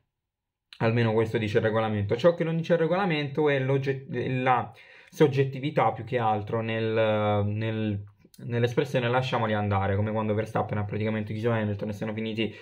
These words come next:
entrambi fuori pista. E io penso che...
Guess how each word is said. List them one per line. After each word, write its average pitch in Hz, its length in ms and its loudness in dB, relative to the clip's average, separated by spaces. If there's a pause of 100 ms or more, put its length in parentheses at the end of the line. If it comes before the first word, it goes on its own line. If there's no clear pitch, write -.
(280)
entrambi 120 500 2
fuori 107 200 0
pista. 101 500 -4
E 120 340 2
io 160 200 4
penso 143 520 0
che... 113 960 0